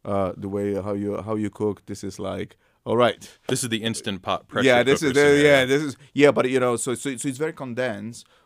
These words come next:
Speaker 1: So in a way, you know, there's a lot of preparation on our own, own, uh, side to, to make sure that we know our notes,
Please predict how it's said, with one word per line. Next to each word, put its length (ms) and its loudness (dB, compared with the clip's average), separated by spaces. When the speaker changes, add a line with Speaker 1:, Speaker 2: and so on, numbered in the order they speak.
Speaker 1:
So 100 -8
in 140 0
a 80 0
way, 400 2
you 160 -4
know, 100 -2
there's 160 -6
a 60 -10
lot 140 -4
of 60 -8
preparation 460 -8
on 80 -10
our 160 -8
own, 220 -10
own, 380 -8
uh, 400 -8
side 400 -8
to, 180 -12
to 140 -16
make 160 -10
sure 140 -16
that 120 -10
we 120 -12
know 120 -12
our 220 -12
notes, 600 -8